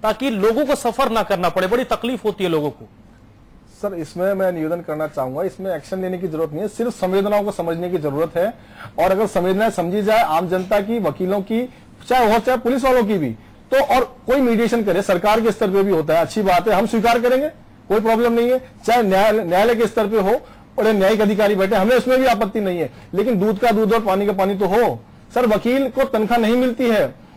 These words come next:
Speaker 2: अपनी रोजी रोटी छोड़ के अगर वो धरने पे बैठते हैं तो बहुत तकलीफ में बैठते हैं, वो, उनको मजा नहीं आता है।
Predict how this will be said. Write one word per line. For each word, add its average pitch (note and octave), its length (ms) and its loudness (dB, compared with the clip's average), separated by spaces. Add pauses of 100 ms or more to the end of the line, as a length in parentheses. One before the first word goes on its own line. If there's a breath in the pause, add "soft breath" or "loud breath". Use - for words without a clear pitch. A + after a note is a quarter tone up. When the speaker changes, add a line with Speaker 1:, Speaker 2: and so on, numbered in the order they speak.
(120 loud breath)
Speaker 2:
अपनी G#3+ 220 0
रोजी G#3+ 300 2
रोटी A#3 260 2
छोड़ G3+ 280 0
के G#3+ 80 0
अगर A#3 180 2
वो A3 80 2
धरने F3 260 0
पे A3+ 100 2
बैठते F3 320 0
हैं B3 80 0
तो B3 60 -2
बहुत G#3+ 300 0
तकलीफ A3 260 0
में B3+ 160 2
बैठते A3+ 260 0
हैं, G#3+ 80 0
वो, C3 240 -4 (400)
उनको A3+ 180 0
मजा G#3+ 240 4
नहीं A#3+ 200 4
आता G#3+ 200 2
है। C3 280 0